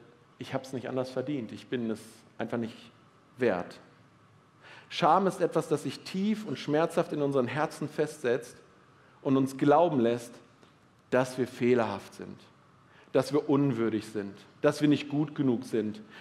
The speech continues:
geliebt zu werden, dazuzugehören. Und dadurch blockiert es auch ganz oft die Beziehung zu Jesus. In unserem Denken,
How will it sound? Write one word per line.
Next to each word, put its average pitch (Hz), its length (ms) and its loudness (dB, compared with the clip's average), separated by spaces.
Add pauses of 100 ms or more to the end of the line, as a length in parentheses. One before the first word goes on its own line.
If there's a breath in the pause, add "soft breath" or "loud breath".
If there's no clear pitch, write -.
(120)
geliebt 151 440 4
zu 131 160 -6
werden, 113 320 4
dazuzugehören. 127 1040 0 (720 loud breath)
Und 123 180 -6
dadurch 143 280 2
blockiert 156 460 0
es 139 120 -6
auch 135 220 -4
ganz 135 460 -2
oft 113 300 -6
die 107 60 -12
Beziehung 117 540 -4
zu - 140 -12
Jesus. 104 560 -10 (2000)
In 131 120 0
unserem 127 300 2
Denken, 160 520 0